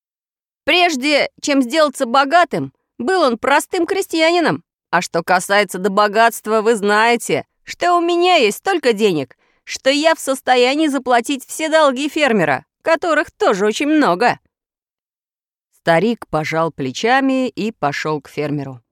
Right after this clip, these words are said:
Низко поклонился он ему и сказал: «Простите бедного старика, который не сам собою, а по воле сына своего пришёл к вам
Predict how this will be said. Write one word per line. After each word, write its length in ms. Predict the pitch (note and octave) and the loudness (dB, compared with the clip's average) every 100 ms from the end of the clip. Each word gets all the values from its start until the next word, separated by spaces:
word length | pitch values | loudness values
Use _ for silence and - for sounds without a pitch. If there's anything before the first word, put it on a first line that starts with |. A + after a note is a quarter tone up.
| _ _ _ _ | _ _ _ _
Низко 540 | D3 F3 D#3+ - D3 | -2 -2 -2 -6 -8
поклонился 760 | - D3 C#3 C3+ E3+ A3 - G3+ | -6 -8 -4 -2 2 2 2 -2
он 80 | G3 | -2
ему 240 | F#3+ G3 | 0 -2
и 60 | F3 | -4
сказал: 480 | - E3 D3 A#2 _ _ _ _ _ _ _ | -6 -4 -4 -6 _ _ _ _ _ _ _
«Простите 1080 | D3 G#3 G#3+ - - - F#3+ A3 G#3+ - C#3 | -6 -6 -6 -10 -16 -10 -8 -8 -10 -10 -8
бедного 640 | C3 D3+ C#3+ C#3+ D3 D3 | -4 -4 -2 -4 -4 -6
старика, 840 | - - C3+ C#3 - C#3+ D3+ D3+ C#3 _ _ _ _ | -10 -10 -8 -8 -6 -4 -4 -6 -12 _ _ _ _
который 600 | D3 - D#3+ E3 E3+ D#3 _ _ | -10 -4 -4 -2 -4 -6 _ _
не 160 | E3 F#3 | 0 0
сам 420 | - D3 E3 F3+ | -2 -4 -4 -4
собою, 760 | - D#3+ D#3 D#3+ D#3+ D#3+ C#3 C3+ _ _ | -6 -6 -4 -4 -4 -6 -10 -14 _ _
а 140 | C3 - | -10 -4
по 160 | D#3 | -4
воле 300 | E3+ F#3 F#3+ | 0 0 0
сына 600 | - - F#3 A#3+ A#3+ A3 | -4 -4 -2 0 0 -2
своего 600 | G3+ F3 F#3 F#3 E3 F#3+ | -4 -6 -4 -4 -4 -6
пришёл 560 | F3 D3 C#3 C3+ C#3+ C#3 | -6 -10 -10 -8 -6 -8
к 120 | - | -8
вам 480 | A#2+ D#3 G3+ F#3+ | -6 -2 -2 -6